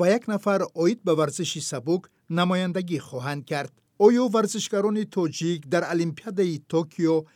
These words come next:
امکان گرفتن مدال را دارند؟ پیرامون این مسئله من، شارح ورزشی رادیوی آزادی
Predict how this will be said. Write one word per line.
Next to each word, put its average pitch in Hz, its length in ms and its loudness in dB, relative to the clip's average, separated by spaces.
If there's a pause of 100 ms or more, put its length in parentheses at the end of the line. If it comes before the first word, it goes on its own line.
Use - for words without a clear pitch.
(240)
امکان 202 500 2
گرفتن 208 600 -2
مدال 160 420 0
را 143 300 -6
دارند؟ 156 520 -2 (120)
پیرامون 214 460 6
این 196 260 -2
مسئله 160 600 -2
من، 165 460 -2
شارح 190 520 0
ورزشی 156 560 0
رادیوی 151 440 -2
آزادی 147 720 -2